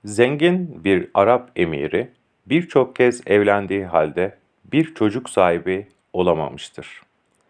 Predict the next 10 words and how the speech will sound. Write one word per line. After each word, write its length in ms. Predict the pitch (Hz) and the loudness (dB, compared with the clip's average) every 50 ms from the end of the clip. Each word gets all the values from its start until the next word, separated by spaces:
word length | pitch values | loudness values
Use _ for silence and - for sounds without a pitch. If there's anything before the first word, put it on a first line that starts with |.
| _ _ _ - - - _ _ | _ _ _ -20 -20 -20 _ _
Tanrı'ya 640 | - 113 110 120 131 131 127 131 139 156 175 - _ _ _ _ _ _ | 0 0 0 0 0 -2 0 0 0 0 -2 -8 _ _ _ _ _ _
bir 300 | 87 90 131 165 156 160 | 0 2 4 4 2 2
çocuk 420 | - 113 104 104 143 147 - _ | 0 -2 0 0 -4 -8 -2 _
vermesi 480 | 101 92 92 90 92 98 98 - - 143 | 2 2 2 0 -4 -8 -6 -2 -2 -2
için 340 | 104 90 - - 147 151 143 | -2 -2 -4 -6 -4 -2 0
yalvarır. 680 | 117 92 82 80 73 78 71 - - - - - - - _ _ _ _ _ _ _ _ _ _ _ _ _ | 2 2 2 2 0 -4 -6 -8 -10 -18 -20 -20 -20 -20 _ _ _ _ _ _ _ _ _ _ _ _ _
Sonunda 680 | _ - - 104 90 73 62 64 64 87 104 117 117 - _ _ _ _ _ _ _ _ _ | _ -2 -2 -2 -2 -2 -6 -2 0 0 0 0 -2 -8 _ _ _ _ _ _ _ _ _
bir 300 | 117 127 143 135 - - _ _ _ _ | -2 -2 -2 -2 -4 -10 _ _ _ _
oğlu 320 | - 92 92 90 85 82 82 | 2 2 2 2 2 -2 -4
olur. 460 | 67 58 55 55 - - - - | -4 -6 -8 -12 -18 -18 -20 -20